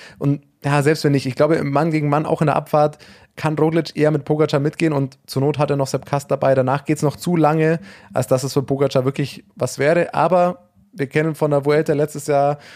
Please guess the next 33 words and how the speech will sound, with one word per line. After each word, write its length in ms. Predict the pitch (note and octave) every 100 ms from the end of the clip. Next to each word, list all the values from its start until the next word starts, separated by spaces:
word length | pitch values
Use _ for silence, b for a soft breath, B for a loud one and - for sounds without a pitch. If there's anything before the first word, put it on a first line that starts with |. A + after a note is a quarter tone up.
| B _ -
äh, 340 | C#3 C#3 C#3 C#3+
Solo-Attacken 840 | - D#3 D#3+ D3+ D3+ C#3+ C#3+ D3+
von 160 | D3 C#3+
Pogacar. 680 | D3 D3 C#3+ C#3+ C#3 C#3 _ _ _ _ _ C#3+
Dem 100 | C#3+
Mann 140 | E3
ist 140 | E3+
viel 160 | - F3
zuzutrauen. 500 | E3 D3+ C3 A#2 G#2+ -
Klar, 160 | - A#2
ich 100 | A2+
möchte 160 | E3+ E3+
das 80 |
jetzt 360 | D3+ C#3+ - A2+
gar 100 | C3+
nicht 140 | C3+ -
abhändeln. 320 | C3 B2 -
Ich 100 | B2+
glaub 220 | C3+ B2+
nur 100 | C3
eher, 120 | B2+
dass 180 | A2+ A2+
es 240 | A2+ - B B B B -
eine 100 | B2
Ausreißergruppe 540 | A#2+ C3 B2+ B2 A#2
wird 160 | A#2 -
und 240 | A2+ G#2
dass 220 | G#2 -
Pogacar 440 | - A#2 A2+ - A2
morgen 420 | G#2+ G#2+ G#2 G#2
auch 120 | - -
nicht 180 | G#2+
viel, 420 | - - G#2+ G#2+